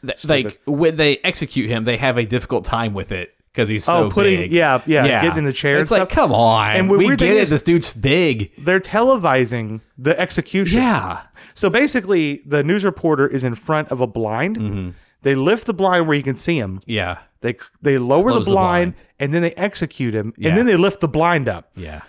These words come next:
Speaker 2: So we're noticing that the camera pans away, and we're not watching the broadcast. We're watching Vorna
Speaker 1: Mm-hmm.
Speaker 2: watching the broadcast.
Speaker 1: Mm-hmm. By the
Speaker 2: So
Speaker 1: way, do you know where the last public execution in the U S was?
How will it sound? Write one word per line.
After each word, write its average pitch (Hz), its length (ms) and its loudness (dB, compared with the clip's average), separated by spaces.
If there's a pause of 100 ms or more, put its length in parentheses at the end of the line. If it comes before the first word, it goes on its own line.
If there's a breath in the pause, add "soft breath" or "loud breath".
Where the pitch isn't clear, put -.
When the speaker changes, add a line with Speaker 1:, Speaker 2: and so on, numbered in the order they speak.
Speaker 2:
So 151 480 2
we're 151 180 0
noticing 202 560 0
that 135 140 -2
the 131 60 -2
camera 180 340 -4
pans 147 320 -2
away, 127 360 0
and 123 220 -6
we're 170 100 0
not 226 220 -2
watching 143 300 -2
the 117 80 -8
broadcast. 135 520 -2
We're 123 120 -6
watching 135 580 -2
Vorna 127 720 0
Speaker 1:
Mm-hmm. 107 240 -8
Speaker 2:
watching 127 380 0
the 113 60 -4
broadcast. 107 760 -4
Speaker 1:
Mm-hmm. - 80 -20 (540)
By 175 140 2
the 143 60 4
Speaker 2:
So 135 80 2
Speaker 1:
way, 104 300 -2 (880)
do 113 80 -6
you 127 40 -4
know 175 100 4
where 170 100 2
the 135 140 2
last 95 380 -4 (100)
public 101 300 -4
execution - 720 -10
in 90 180 -12
the 87 80 -10
U 87 240 -10
S 90 220 -6
was? 90 400 -10